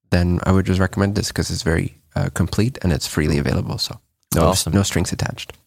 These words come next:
Speaker 2: Awesome. And I hope people will do that, and people will, um, uh, uh, have the, the guts to, um,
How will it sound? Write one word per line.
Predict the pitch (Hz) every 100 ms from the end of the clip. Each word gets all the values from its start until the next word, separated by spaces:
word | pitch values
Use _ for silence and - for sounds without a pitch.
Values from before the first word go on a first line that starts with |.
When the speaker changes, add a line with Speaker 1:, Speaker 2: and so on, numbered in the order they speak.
| _
Speaker 2:
Awesome. | - 107 110 80 67
And | 95 92
I | 92
hope | 98 104
people | 127 -
will | 107 107
do | 110
that, | 107 123 -
and | 101 104
people | - 104 95
will, | 98 98 92 - _ _ _ _ _ _ _ _ _ -
um, | 101 95 95 92 92 95 - _ _ _ _ - -
uh, | 90 92 92 98 -
uh, | 95
have | 92 101 -
the, | 104
the | 85 101
guts | 110 131 - - - _ -
to, | 104 104
um, | 101 98 95 95 92 92